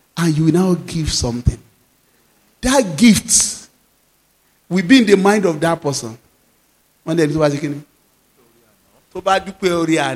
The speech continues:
even when you want to knock again, it will be so easy. "Ah, me very disturb." You say, "Ah, oh, disturb me, rah, rah, rah, rah, oh, people like you are here." That's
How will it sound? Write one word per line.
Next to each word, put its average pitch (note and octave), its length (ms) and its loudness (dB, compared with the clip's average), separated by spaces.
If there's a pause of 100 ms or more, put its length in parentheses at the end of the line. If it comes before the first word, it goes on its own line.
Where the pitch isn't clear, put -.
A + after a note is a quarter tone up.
(2000)
even F4+ 320 4
when F4 160 4
you D4 60 0
want D#4 200 4
to C4 140 2
knock C4 300 4
again, G#3+ 420 4
it D4+ 120 2
will D4 80 2
be D#4 260 2
so D#4+ 260 2
easy. A#3 400 -4
"Ah, A3 260 -2
me A#3 120 -6
very G#3+ 220 0
disturb." A#3+ 340 0
You A3 40 -2
say, G#3+ 140 2
"Ah, F4 320 6
oh, D4 120 6
disturb C#4 300 4
me, C#4 80 0
rah, C#4+ 140 6
rah, D4 120 6
rah, D4 260 8
rah, C#4+ 240 10
oh, C4 100 6
people C4 200 -6
like G#3 260 2
you G#3+ 80 2
are F3 200 4
here." D3+ 320 0 (300)
That's G3 280 0